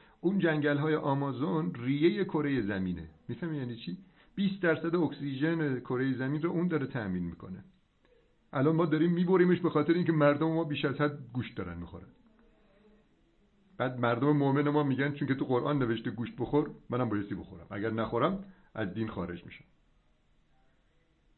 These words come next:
تو اصول دین رو رعایت کن. بفهم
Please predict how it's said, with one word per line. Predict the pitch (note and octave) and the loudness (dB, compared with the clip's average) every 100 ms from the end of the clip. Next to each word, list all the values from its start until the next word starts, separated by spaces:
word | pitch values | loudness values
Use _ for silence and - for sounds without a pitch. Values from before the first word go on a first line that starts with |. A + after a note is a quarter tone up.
| _ _ _ _ _ _ _ _ - | _ _ _ _ _ _ _ _ -12
تو | - | -4
اصول | D3+ - E3+ A3+ | -4 -2 -6 -6
دین | G3+ G3 | -2 -2
رو | D3+ | 0
رعایت | F#2+ E2+ E2+ F2 - | 0 -2 -6 -10 -14
کن. | - - _ _ _ _ _ _ _ - | -20 -20 _ _ _ _ _ _ _ -2
بفهم | D3 F#3 G#3+ G#3 F#3 | 0 2 0 2 0